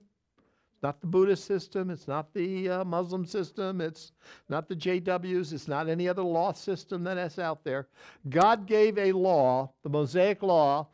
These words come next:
a perfect system that if you can keep that law from the moment you're born to the moment you die, you go straight to heaven. The law is not against the promises of God. But what's the problem? Look at verse twenty-two.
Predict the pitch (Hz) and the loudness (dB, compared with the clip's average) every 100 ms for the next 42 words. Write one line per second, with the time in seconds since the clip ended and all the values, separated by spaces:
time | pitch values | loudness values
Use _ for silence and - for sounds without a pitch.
0 | _ - 165 151 - 220 220 240 208 - | _ -6 -4 -4 0 0 0 0 -2 -2
1 | - - 214 180 - 147 151 151 156 147 | -16 -4 -2 -2 -2 -2 0 -2 -2 -2
2 | 190 240 - 220 - 220 220 220 160 175 | -4 -4 -4 -6 -4 -6 -6 -8 -2 0
3 | 202 - 190 175 135 127 143 _ _ _ | 0 0 2 4 4 2 -4 _ _ _
4 | - 160 160 180 214 208 226 185 185 185 | -6 -4 0 0 0 -4 -4 -2 2 2
5 | 185 156 175 165 180 190 180 202 185 175 | 0 -4 -6 -2 0 0 -4 -8 -2 2
6 | 147 131 139 - _ - 160 156 151 - | 4 4 0 -6 _ -10 -2 0 -2 -2
7 | 143 127 135 190 143 98 113 135 175 240 | -2 0 -2 -2 -4 -12 -8 -2 2 4
8 | 254 165 147 175 170 156 151 151 135 - | 4 2 0 -4 -2 -2 -4 -4 -10 -6
9 | 139 127 - 120 113 110 131 135 92 - | -6 -6 -8 -8 -8 -6 -2 -2 -4 -12
10 | _ _ _ _ _ _ _ _ _ _ | _ _ _ _ _ _ _ _ _ _
11 | _ _ _ _ _ _ _ _ _ _ | _ _ _ _ _ _ _ _ _ _
12 | _ _ _ _ _ _ _ _ _ - | _ _ _ _ _ _ _ _ _ -10
13 | 131 123 113 - 107 131 117 104 90 104 | -4 -4 -6 -10 -8 -6 -6 -8 -14 -10
14 | 120 98 107 - - 107 95 - 110 | -10 -8 -8 -8 -12 -12 -12 -12 -12